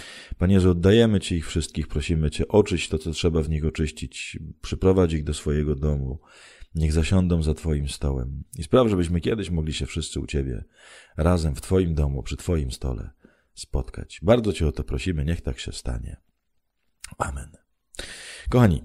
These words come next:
przyjmijcie oczywiście na koniec błogosławieństwo.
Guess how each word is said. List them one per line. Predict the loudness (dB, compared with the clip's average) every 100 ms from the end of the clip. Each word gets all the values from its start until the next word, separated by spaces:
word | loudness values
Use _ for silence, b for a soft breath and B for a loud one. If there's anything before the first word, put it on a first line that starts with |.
| -6
przyjmijcie | 2 4 4 6 6
oczywiście | 6 0 2 2
na | 2
koniec | 2 0 -2 -4 -4
błogosławieństwo. | -4 -4 2 4 4 2 -4 -4 -4 -8 -10 -12 -14